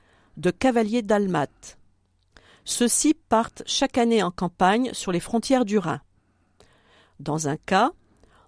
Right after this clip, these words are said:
on apprend que le monument a été élevé par un collège. À cette époque, c'est une association funéraire. Moyennant une certaine somme, on élevait sur votre tombe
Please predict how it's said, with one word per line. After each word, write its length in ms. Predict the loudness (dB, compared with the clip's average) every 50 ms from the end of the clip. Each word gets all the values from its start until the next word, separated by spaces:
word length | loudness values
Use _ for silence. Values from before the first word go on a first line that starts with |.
| _ _
on 120 | 2 4 4
apprend 460 | 4 2 0 -2 -2 0 0 0 -2 -4 _
que 80 | -4
le 140 | -2 -2 0
monument 600 | 0 2 2 2 2 2 2 0 0 0 -2 -4 -8 _ _ _ _ _
a 100 | 2 2
été 340 | 2 2 0 0 0 0 2
élevé 340 | 2 2 2 2 0 -4 -4
par 180 | -6 -8 -6
un 100 | -6 -8
collège. 640 | -8 _ -2 0 2 2 2 2 2 0 -2 -4 -8 -10 _ _ _ _ _ _ _ _ _ _ _ _ _ _ _ _ _ _ _ _ _ _ _ _
À 80 | -4 -2
cette 220 | -2 -2 -2 -4
époque, 240 | -2 0 0 0 0
c'est 180 | -2 -8 -8 -4
une 100 | -4 -2
association 600 | -2 -2 -2 -4 -2 0 0 -2 0 -2 -2 -4
funéraire. 760 | -4 -2 0 0 0 0 2 2 2 2 0 0 -4 -10 _ _ _ _ _ _ _ -20 -20 -20 -20 _ _ _ _ _ _ _
Moyennant 460 | 0 2 2 4 4 4 4 4 4 2
une 100 | 2 0
certaine 440 | -2 -2 -4 -2 0 -2 0 0
somme, 480 | 0 -2 0 2 2 2 2 2 0 -2 -6 _ _ _ _ _ _ _ _ -20 _ _ _
on 180 | 0 2 4
élevait 420 | 4 2 2 2 0 2 2 2 0
sur 300 | -2 -6 -8 -8 -8 -6
votre 280 | -6 -8 -8 -8 -12
tombe 440 | -12 -6 -4 -2 0 0 0 -2 -4